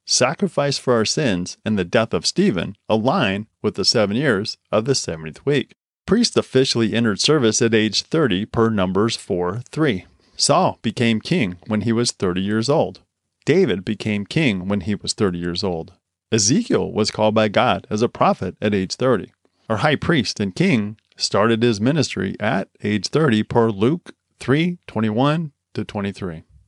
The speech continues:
Now when all the people were baptized, it came to pass that Jesus also being baptized and praying, the heaven was opened, and the Holy Ghost descended in a bodily shape like a dove upon him. And a voice came from heaven, which said,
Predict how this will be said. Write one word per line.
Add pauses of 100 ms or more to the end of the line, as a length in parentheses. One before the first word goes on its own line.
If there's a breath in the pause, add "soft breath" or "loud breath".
Now
when
all
the
people
were
baptized,
it
came
to
pass
that
Jesus
also
being
baptized
and
praying, (180)
the
heaven
was
opened, (240 soft breath)
and
the
Holy
Ghost
descended
in
a
bodily
shape
like
a
dove
upon
him. (440)
And
a
voice
came
from
heaven,
which
said,